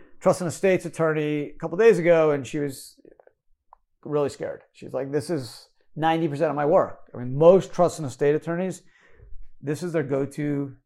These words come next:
strategy, is grantor trusts, you know, grats, slats, defective grantor trusts, whether it's life insurance, whether it's business assets,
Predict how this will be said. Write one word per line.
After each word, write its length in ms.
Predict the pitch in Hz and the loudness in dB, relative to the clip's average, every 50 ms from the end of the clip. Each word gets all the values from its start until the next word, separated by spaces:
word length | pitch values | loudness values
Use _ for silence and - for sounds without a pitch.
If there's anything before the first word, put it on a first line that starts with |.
| _ - | _ -16
strategy, 400 | - - 127 143 160 131 104 101 | -8 -6 -4 -4 -4 -6 -8 -12
is 200 | 104 110 117 113 | -12 -12 -14 -14
grantor 360 | - - 120 117 117 123 120 | -12 -12 -12 -12 -10 -14 -14
trusts, 500 | 117 - 147 131 92 - - - - - | -8 -6 -6 -6 -6 -10 -18 -20 -20 -20
you 60 | - | -20
know, 80 | 101 107 | -20 -18
grats, 460 | 104 - 131 131 123 120 117 117 - - - - | -12 -8 -4 -4 -2 -4 -4 -6 -10 -20 -20 -12
slats, 540 | - 123 120 117 113 113 - - - - _ _ - - - - - - - | -8 -4 -4 -4 -4 -4 -8 -14 -20 -20 _ _ -20 -20 -20 -20 -20 -20 -18
defective 440 | - - - 156 135 131 - 143 120 | -14 -6 -4 -4 -4 -4 -4 -8 -6
grantor 260 | 131 123 120 117 123 | -6 -6 -8 -8 -12
trusts, 380 | 117 - - 123 117 117 113 - | -12 -8 -6 -4 -4 -4 -6 -8
whether 180 | 127 120 120 | -10 -8 -8
it's 120 | 113 110 - | -10 -8 -6
life 200 | 139 135 127 131 | -6 -6 -6 -8
insurance, 460 | 135 113 - 135 120 117 113 104 - | -12 -14 -10 -10 -10 -10 -10 -12 -12
whether 140 | 117 113 113 | -12 -10 -12
it's 120 | 107 - _ | -12 -12 _
business 320 | - 156 131 123 117 117 | -8 -8 -8 -8 -8 -8
assets, 580 | 120 113 110 101 - 117 107 104 101 - - | -10 -10 -10 -10 -10 -10 -10 -10 -10 -14 -20